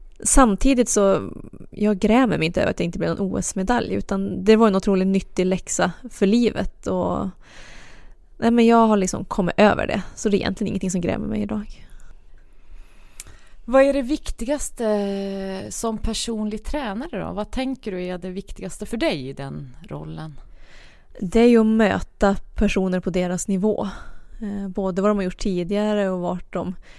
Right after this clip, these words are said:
Speaker 1: vill någonstans. Att, eh, ja, men verkligen lyssna in och känna in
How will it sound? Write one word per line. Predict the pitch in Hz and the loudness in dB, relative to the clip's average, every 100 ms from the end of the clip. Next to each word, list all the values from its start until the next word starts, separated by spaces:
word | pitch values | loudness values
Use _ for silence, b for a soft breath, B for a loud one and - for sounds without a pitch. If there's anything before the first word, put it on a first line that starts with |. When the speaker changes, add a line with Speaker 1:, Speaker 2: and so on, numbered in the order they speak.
| b | b
Speaker 1:
vill | 185 180 226 202 | -2 4 4 2
någonstans. | 190 196 - - 208 - - | -2 -8 -8 -8 -10 -10 -10
Att, | 190 - - - | -10 -10 -14 -10
eh, | - - - - - 233 233 - - | -8 -8 -10 -12 -12 -16 -18 -20 -4
ja, | 220 | -2
men | 208 | 2
verkligen | 208 196 208 | 2 2 0
lyssna | 196 - 185 | -2 -4 -8
in | - 226 165 165 | -4 -4 -4 -6
och | 165 - - | -6 -6 -10
känna | - - 180 175 180 | -4 -2 0 -2 -4
in | 262 233 - | -2 -4 -6